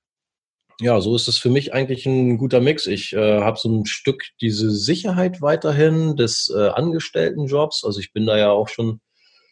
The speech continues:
jetzt siebenundzwanzig Jahre oder so. Das heißt, ich gehöre auch schon so ein bisschen zum Inventar, hab da nicht viel zu befürchten, hab dann eine ganz gute Stellung, hab mich da hochgearbeitet und hab das eben immer noch so ein bisschen als, äh, Sicherheitsanker, auch wenn's da jetzt, ähm, teilweise auch eben,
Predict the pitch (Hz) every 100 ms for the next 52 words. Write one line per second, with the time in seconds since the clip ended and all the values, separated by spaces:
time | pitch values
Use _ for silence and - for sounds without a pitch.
0 | _ _ 104 104 - - - 117 110 107
1 | - 107 107 95 113 117 135 131 120 123
2 | 117 110 98 110 110 107 - 110 113 110
3 | 117 117 110 110 113 - 113 - 113 113
4 | 110 107 104 - 143 147 139 127 117 113
5 | 110 - 117 110 - 110 - 139 151 123
6 | 113 113 113 110 110 110 110 107 98 110
7 | 107 107 107 - 110 110 - 135 143 139
8 | 120 117 107 113 107 143 143 - 117 123
9 | 127 123 110 110 117 104 95 107 110 113
10 | 110 110 107 107 101 107 - 113 95 101
11 | 95 - - 104 101 110 113 107 107 101
12 | 104 113 110 104 98 - 101 104 - 95
13 | 104 110 110 - 104 104 104 98 104 98
14 | 101 95 - 117 - 107 107 107